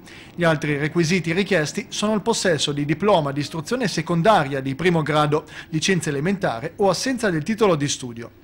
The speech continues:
Gli allievi che prenderanno parte al cantiere frequenteranno un corso di formazione specifico in merito all'attività svolta e un corso di formazione sulla sicurezza sul lavoro.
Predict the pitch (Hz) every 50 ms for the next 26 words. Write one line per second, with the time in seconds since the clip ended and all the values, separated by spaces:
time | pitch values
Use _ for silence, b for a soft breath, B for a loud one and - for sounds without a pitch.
0 | B B B B B B B B 139 143 147 156 175 180 170 151 156 147 156 151
1 | 160 151 156 160 175 170 170 165 165 160 - 185 170 151 - 151 147 - 202 208
2 | 175 170 151 135 131 - - - - 202 - - 240 214 240 226 196 165 151 147
3 | 147 147 - 262 254 - 247 208 175 - 185 160 160 151 - - 240 247 208 160
4 | 143 131 - - 143 - - 175 160 - 151 - 160 156 - B B B B B
5 | - 185 190 196 185 156 147 147 - 214 - - 180 175 190 190 - 202 233 233
6 | 240 277 214 156 156 208 202 - 127 117 - 120 113 117 123 131 147 147 143 -
7 | 202 170 143 - 147 135 131 - 151 143 160 165 165 - 247 269 269 240 175 -
8 | 165 147 135 123 - 151 - 170 185 220 302 - - 160 - - 202 196 175 147
9 | 127 123 120 113 110 -